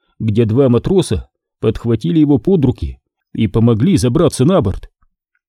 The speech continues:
Посадка и высадка портили ему все удовольствие от прогулок на яхте. Вместе с ним в катер спустились Боб Харрисон и еще несколько приближенных. Когда все расселись,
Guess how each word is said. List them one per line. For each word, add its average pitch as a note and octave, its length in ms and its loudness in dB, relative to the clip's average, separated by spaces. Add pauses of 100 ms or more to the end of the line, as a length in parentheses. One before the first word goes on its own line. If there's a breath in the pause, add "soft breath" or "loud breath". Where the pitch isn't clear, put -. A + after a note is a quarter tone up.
(340)
Посадка A2+ 540 -2
и A2 100 2
высадка A#2+ 760 0 (340)
портили C3+ 480 2
ему C3+ 240 2
все F#3 260 -2
удовольствие C3+ 680 2
от - 100 -6
прогулок C#3 440 0
на B2 60 0
яхте. D3+ 500 0 (1120)
Вместе G#2 560 -2
с - 80 -10
ним C3 340 0 (340)
в - 120 -20
катер B2+ 400 0
спустились B2 640 -2
Боб B2+ 220 0
Харрисон C#3+ 560 0 (400)
и A#2 140 2
еще D#3+ 300 2
несколько B2+ 440 0
приближенных. B2+ 840 0 (680)
Когда A2+ 320 0
все A#2+ 200 -2
расселись, C3 640 0